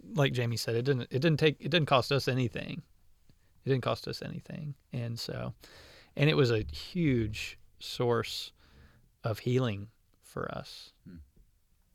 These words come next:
Speaker 1: So.
Speaker 2: Everyone should take their driver's license out of their wallet right now and sign the back of it. Jamie, one of the things you wrote, "God has used William's short life to glorify him,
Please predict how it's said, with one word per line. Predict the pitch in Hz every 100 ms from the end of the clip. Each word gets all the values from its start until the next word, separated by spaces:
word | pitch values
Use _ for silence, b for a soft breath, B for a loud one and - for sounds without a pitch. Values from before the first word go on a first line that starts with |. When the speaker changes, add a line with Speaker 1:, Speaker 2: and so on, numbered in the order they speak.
| _
Speaker 1:
So. | - - 65 - _ _ b b b
Speaker 2:
Everyone | 104 104 104 98
should | - 82
take | - 101 -
their | 82 80 _
driver's | - 85 92 98
license | 87 90 - 85
out | 87 87
of | 82
their | 80
wallet | 80 80 82 78
right | 76 92
now | - 76 78 85 _ -
and | 73 73
sign | 78 - 95 87 92
the | 87
back | 82 85 85
of | 76
it. | 67 _ - B B B B B B B B B B _ _ -
Jamie, | 110 117 107 98 98 98
one | 98 98 98
of | 87
the | 82
things | 98 85
you | 85 80
wrote, | 82 80 - _ _ _ -
"God | 101 98
has | 101 90 78
used | 87 85 82
William's | - 87 85 80 - -
short | - 110 107
life | 80 71 73 -
to | 82
glorify | 85 85 87 - 87
him, | 82 78 69